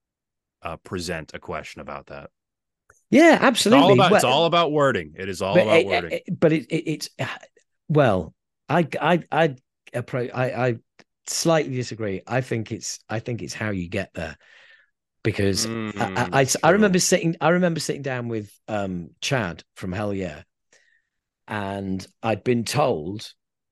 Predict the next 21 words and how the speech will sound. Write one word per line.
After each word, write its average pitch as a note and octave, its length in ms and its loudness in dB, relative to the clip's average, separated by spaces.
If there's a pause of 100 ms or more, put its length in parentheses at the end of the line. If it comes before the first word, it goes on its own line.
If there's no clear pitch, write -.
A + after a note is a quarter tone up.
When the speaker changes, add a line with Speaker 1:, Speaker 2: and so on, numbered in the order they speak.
(100)
Speaker 2:
that G#2+ 340 -6 (240)
on A2 140 -4
no A#2+ 140 4
circumstances G2 800 -4
were F#2 160 -6
to - 100 -14
bring F#2+ 200 -4
up - 120 -8
the - 80 -10
guitarist, F2+ 540 -6
'cause E2 120 -6
the E2+ 60 -10
guitarist G#2 480 -2
had F2 100 -6
just - 240 -2
left, F#2 240 -2
and E2+ 100 -4
it C2+ 60 -8
was F#2 120 -10
the F2 80 -6
guy F2+ 400 -4